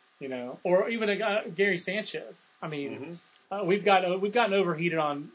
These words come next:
Speaker 1: big bonus players before, n-, uh, guilty as charged. But I mean, like, I really have a hard time seeing how Gary Sanchez doesn't have a higher ceiling than all those catchers that we talked about.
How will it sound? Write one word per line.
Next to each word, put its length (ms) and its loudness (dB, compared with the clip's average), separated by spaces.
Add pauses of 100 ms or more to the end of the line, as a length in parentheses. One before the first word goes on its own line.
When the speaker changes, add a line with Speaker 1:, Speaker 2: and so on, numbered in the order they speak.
(140)
Speaker 1:
big 200 -6
bonus 300 -2
players 360 -2
before, 480 -4 (140)
n-, 440 -8
uh, 260 -4 (120)
guilty 320 -2
as 60 -8
charged. 460 -2 (760)
But 120 0
I 20 0
mean, 160 0
like, 220 0
I 160 0
really 300 2
have 220 0
a 60 0
hard 240 0
time 240 -2
seeing 260 -10
how 140 -6
Gary 260 -2
Sanchez 320 -8
doesn't 220 -12
have 100 -8
a 60 -4
higher 260 -4
ceiling 280 -8
than 80 -6
all 140 -2
those 220 -2
catchers 380 -4
that 80 -6
we 80 -8
talked 240 -2
about. 340 -6